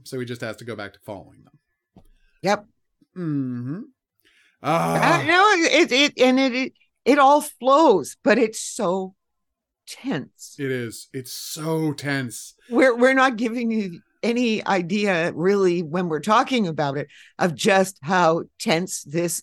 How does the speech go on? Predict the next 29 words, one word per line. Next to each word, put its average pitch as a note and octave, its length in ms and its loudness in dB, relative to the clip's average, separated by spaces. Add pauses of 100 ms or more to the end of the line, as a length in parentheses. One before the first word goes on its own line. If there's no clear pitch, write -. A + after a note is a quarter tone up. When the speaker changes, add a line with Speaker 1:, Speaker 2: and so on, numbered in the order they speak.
(120)
Speaker 2:
all D3+ 420 0 (140)
is, D3+ 340 0
watching F3+ 380 0
it, D#3+ 140 -6
because F3+ 320 -2 (400)
at E3+ 160 2
one A#3+ 220 4
point, G#3+ 260 -4
Tyler F#3 360 0
does G3 420 2
get E3 180 0
out E3 120 -2
of D#3 100 -4
the C#3 80 -10
car B3+ 340 2
with E3 160 -2
his D#3+ 160 -8
gun. F3+ 420 0 (220)
Speaker 1:
Yep. C3 220 -8
Speaker 2:
And F#3 120 2
then G3+ 120 2
he F#3 80 2
has F#3 220 2
to F#3 80 -6
get E3 180 -4
back D#3 200 -2
into C3+ 280 -8
it. - 140 -12
Speaker 1:
Exactly. G#3+ 480 -8